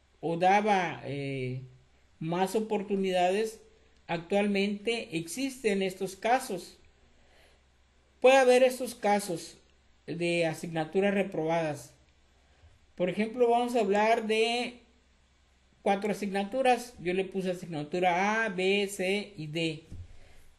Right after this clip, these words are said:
La asignatura A, pues, se reprobó una sola vez, ¿sí?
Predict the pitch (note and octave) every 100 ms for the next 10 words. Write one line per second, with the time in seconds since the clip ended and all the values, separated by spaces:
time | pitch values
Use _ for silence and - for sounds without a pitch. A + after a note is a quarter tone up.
0 | _ - _ F#3 F#3 G#3+ G3 G3 B3+ A#3
1 | A#3 B3+ C4+ - F#3+ F#3 F3+ F3 F3+ E3
2 | F3+ G3+ G3+ - D3+ F3 F3 F3 F3 F#3
3 | A3+ B3 A#3+ - _ _ _ _ _ _
4 | _ - E3 F#3+ G#3